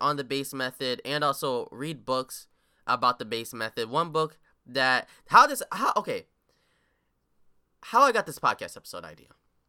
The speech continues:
It's a pretty crazy one. So it's gonna be a little story time on how I wanted to improve my eyesight, how I'm, and I'm still in that process of healing my eyesight.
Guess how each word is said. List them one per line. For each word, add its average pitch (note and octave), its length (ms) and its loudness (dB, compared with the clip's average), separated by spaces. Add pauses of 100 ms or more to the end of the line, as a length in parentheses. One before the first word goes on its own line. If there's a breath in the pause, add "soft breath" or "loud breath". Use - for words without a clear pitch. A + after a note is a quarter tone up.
(1200)
It's D#3 120 -4
a E3 60 0
pretty D#3+ 240 0
crazy A#2+ 360 -4
one. E2+ 200 -16 (600)
So E3 180 0
it's E3 100 0
gonna G3+ 120 -2
be G3 60 0
a G3 40 0
little G3 140 2
story E3+ 320 2
time D3+ 240 2
on C#3 120 2
how D3 420 6 (280 soft breath)
I D3+ 120 10
wanted D#3+ 380 2
to C#3 340 -8
improve D3 320 -6
my C#3+ 200 0
eyesight, B2+ 400 2
how C#3 180 4
I'm, B2 600 -4 (140)
and C3+ 220 0
I'm C3 120 2
still D#3+ 240 -4
in D3+ 100 0
that C3 180 4
process C3+ 360 2
of A2+ 180 -6
healing C3+ 240 -4
my B2 160 0
eyesight. A2+ 560 -2